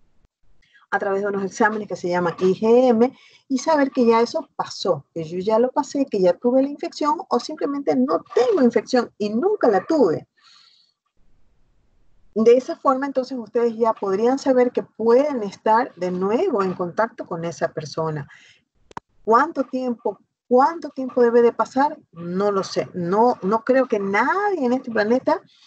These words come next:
en este momento tiene una respuesta para esa, esa pregunta, que es muy buena, ¿no?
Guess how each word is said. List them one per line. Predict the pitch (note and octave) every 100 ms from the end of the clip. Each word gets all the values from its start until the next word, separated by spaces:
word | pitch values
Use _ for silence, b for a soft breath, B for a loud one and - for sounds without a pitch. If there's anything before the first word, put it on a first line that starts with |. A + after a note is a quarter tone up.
| b b b
en | G#3
este | A3 G#3+
momento | A3 G#3 A3+ B3
tiene | G#3
una | G#3+ G#3
respuesta | F#3 - G#3 A3+
para | - F3+
esa, | - G#3+ - -
esa | - B3 A#3
pregunta, | A#3 G#3+ A3+ C4+
que | G3
es |
muy | F3 E3
buena, | D#3+ D3+ D3
¿no? | E3